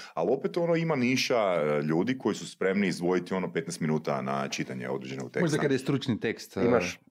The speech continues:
Speaker 3: gle, imaš onu izreku „the more you tell, the more you sell”, ne? E, e, taj long form copy, kakav on
Speaker 1: Mhm.
Speaker 3: radi, ja pratim nekoliko stranskih, e, copywritera, od kojih mi je najdraža Joanna Wiebe, Kanađanka, koja ti, e, prodaje svoj, e, seminar,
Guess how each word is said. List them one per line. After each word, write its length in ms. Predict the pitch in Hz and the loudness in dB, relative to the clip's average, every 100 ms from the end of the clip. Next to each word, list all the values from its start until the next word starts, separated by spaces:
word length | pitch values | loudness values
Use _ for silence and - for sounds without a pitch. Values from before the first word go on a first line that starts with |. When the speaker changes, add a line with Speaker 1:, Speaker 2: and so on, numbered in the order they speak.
| - | -6
Speaker 3:
gle, 200 | 110 110 | 2 4
imaš 260 | 143 143 | 4 0
onu 280 | 123 123 113 | 0 0 0
izreku 340 | 110 110 - 98 | 0 -4 -6 -6
„the 80 | 101 | -2
more 220 | 107 107 | 0 0
you 60 | - | 0
tell, 120 | 104 | -2
the 100 | 98 | 0
more 180 | 98 98 | 0 -2
you 40 | |
sell”, 260 | - 101 90 | -4 -6 -4
ne? 120 | 90 90 92 | -6 -8 -8
E, 140 | 85 - | -10 -12
e, 80 | 101 - | -16 -10
taj 140 | - 107 | -2 2
long 300 | 107 120 113 | 4 4 2
form 280 | - 123 117 | 0 2 2
copy, 340 | 95 107 - 127 | 0 -2 -2 -6
kakav 260 | 95 - | -8 -2
on 120 | 104 151 | -2 2
Speaker 1:
Mhm. 80 | |
Speaker 3:
radi, 300 | 95 87 78 - - - - _ _ _ | 2 4 2 -2 -12 -20 -20 _ _ _
ja 140 | 107 110 | 2 4
pratim 260 | 117 113 | 4 4
nekoliko 540 | 107 - 101 101 98 - | 2 0 -2 2 0 -2
stranskih, 720 | - 107 127 135 147 - - | -2 0 0 0 -4 -6 -10
e, 40 | - | -8
copywritera, 720 | 104 127 127 113 113 - 107 | -6 -6 -2 2 2 0 0
od 140 | 101 | 0
kojih 180 | - 95 | -2 -6
mi 40 | |
je 80 | 101 | -2
najdraža 500 | 101 95 98 92 92 | -2 0 0 0 -4
Joanna 280 | 90 98 98 | -2 -2 -2
Wiebe, 320 | 90 95 120 143 | -2 -2 -2 -4
Kanađanka, 640 | - 92 107 156 147 120 - - | -4 -4 -2 -4 -4 -4 -6 -12
koja 280 | - 113 113 | 0 2 2
ti, 200 | - 117 | 0 0
e, 120 | 110 - _ _ _ 107 101 101 98 | 0 -4 _ _ _ -2 2 2 2
prodaje 460 | 107 117 110 101 | 4 6 6 6
svoj, 360 | 98 - 110 98 | 2 2 2 2
e, 380 | 95 95 95 92 | 0 0 -2 -6
seminar, 480 | - 98 113 135 | -8 -4 -2 -2